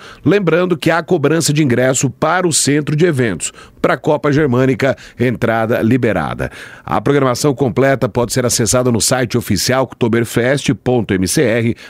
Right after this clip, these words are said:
ponto P R ponto G O V ponto B R. O coordenador da festa, Gilmar Datem, agradece ao público presente ontem e convida para a próxima pré,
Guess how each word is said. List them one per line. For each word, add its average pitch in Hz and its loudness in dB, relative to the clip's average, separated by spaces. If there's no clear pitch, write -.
ponto 180 -2
P 117 -4
R 123 0
ponto 127 -2
G 95 0
O 113 0
V 101 -2
ponto 110 -2
B 101 0
R. 67 -4
O 127 -2
coordenador 127 0
da 127 0
festa, 139 0
Gilmar 113 0
Datem, 160 0
agradece 156 0
ao 101 0
público 131 0
presente 123 0
ontem 170 0
e 156 2
convida 139 2
para 127 0
a 117 -4
próxima 120 0
pré, 143 -2